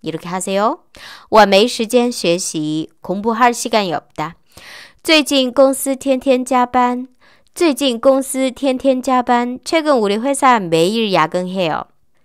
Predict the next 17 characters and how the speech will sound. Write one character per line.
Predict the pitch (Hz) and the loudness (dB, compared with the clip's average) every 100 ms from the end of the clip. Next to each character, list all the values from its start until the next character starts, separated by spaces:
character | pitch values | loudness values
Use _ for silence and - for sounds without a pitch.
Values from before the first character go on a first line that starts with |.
| _ _ _ | _ _ _
天 | - 330 320 320 | 0 2 2 0
天 | - 320 311 320 311 | 0 4 4 4 2
는 | 311 | 0
每 | 285 208 160 | 0 0 0
天 | 147 - 269 277 | -2 -2 0 0
보 | - 151 | -2 -4
다 | 151 165 160 | 0 -2 -2
는 | 160 156 | -6 -6
좀 | 202 233 196 | -4 -4 -4
더 | 180 160 151 | -8 -8 -8
강 | - 147 151 | -8 -10 -6
조 | 165 165 | -6 -6
하 | 175 170 | -4 -6
고 | - 254 285 285 | -6 -4 -2 -4
북 | - 175 170 | -8 -12 -8
정 | - 208 202 202 | -4 -2 -4 -2
적 | 185 - | 0 -2